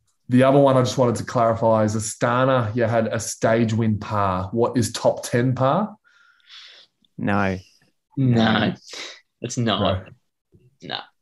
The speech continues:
Speaker 3: No.
Speaker 1: They're, they're the
Speaker 3: Your
Speaker 1: only
Speaker 3: thoughts?
Speaker 1: ones I need a clarification on.
Speaker 2: No.
Speaker 3: Are you happy with that analysis?
Speaker 1: Yep. You've got Lotto two stages, which is meaning Caleb's winning nineteen and twenty-one to get a par.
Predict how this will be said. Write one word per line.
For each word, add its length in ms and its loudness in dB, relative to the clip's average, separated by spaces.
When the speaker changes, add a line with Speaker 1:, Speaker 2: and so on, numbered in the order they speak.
Speaker 3:
No. 120 -8
Speaker 1:
They're, 360 0
they're 200 4
the 60 6
Speaker 3:
Your 120 6
Speaker 1:
only 100 6
Speaker 3:
thoughts? 160 2
Speaker 1:
ones 20 2
I 140 2
need 80 0
a 40 -8
clarification 600 -2
on. 140 -2
Speaker 2:
No. 120 -16
Speaker 3:
Are 80 -2
you 100 4
happy 220 2
with 100 2
that 240 -2
analysis? 640 -4
Speaker 1:
Yep. 440 -2
You've 120 4
got 180 6
Lotto 340 4
two 260 0
stages, 580 -2
which 160 -4
is 380 -4
meaning 320 2
Caleb's 400 0
winning 200 0
nineteen 340 0
and 100 0
twenty-one 440 -2
to 80 -4
get 140 -2
a 40 -2
par. 500 -2